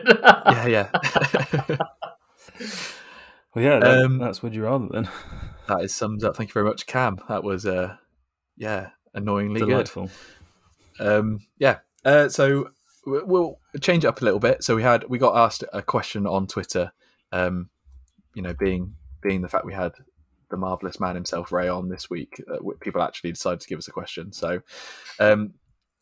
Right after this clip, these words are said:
Speaker 1: Ray, I'll pose it to you because I think that makes the most sense. Um, with the recent changes of management in the Prem, should we target these teams? Uh, sorry, this was from Maxi Arsenal F P L. Uh, yeah, Max is on the on the Reactions pod with F P L Reaction as well, Lewis, and, and that's also quite a nice little listen,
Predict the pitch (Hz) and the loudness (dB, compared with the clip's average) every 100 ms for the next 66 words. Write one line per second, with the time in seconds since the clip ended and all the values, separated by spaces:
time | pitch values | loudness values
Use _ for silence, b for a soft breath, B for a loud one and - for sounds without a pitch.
0 | _ 131 107 95 117 113 80 - 95 87 | _ 2 2 4 2 2 -2 -2 -2 -2
1 | 92 90 90 87 - - - 90 80 - | -6 -6 -6 -8 -10 -6 -6 -4 -6 -4
2 | 90 87 104 90 - - - 95 95 - | -4 -2 -4 -4 -8 -12 -6 -4 -4 -6
3 | 151 107 104 120 139 151 - 120 107 101 | -8 -6 0 2 2 -2 -4 -4 -4 -4
4 | 101 107 104 92 - 92 - 92 87 92 | -2 0 0 -2 -4 -6 -2 -2 -2 -8
5 | _ - 120 101 92 104 98 - 95 95 | _ -2 -2 0 2 2 2 -2 -6 -6
6 | - 85 80 - 98 101 123 113 120 - | -6 -6 -6 -4 -2 4 4 2 -2 0
7 | 98 92 b b b 110 104 - 98 92 | 0 -2 b b b -4 -2 0 0 0
8 | 92 87 98 90 95 123 90 92 101 95 | -6 -8 -4 -4 -6 -6 -6 -6 -6 -4
9 | 92 - 98 92 92 92 - _ _ _ | -4 -8 -6 -2 0 -2 -4 _ _ _
10 | 92 95 85 - 85 - 87 87 90 - | -2 -2 -2 -6 -8 -8 -8 -8 -10 -10
11 | - 90 85 - 87 90 90 92 87 - | -10 -8 -8 -10 -8 -6 -4 -2 -4 -8
12 | 92 87 - 82 85 - 104 95 90 - | -10 -8 -10 -10 -10 -8 -10 -12 -8 -8
13 | 90 90 - 92 90 90 - 92 | -8 -10 -12 -10 -6 -8 -8 -14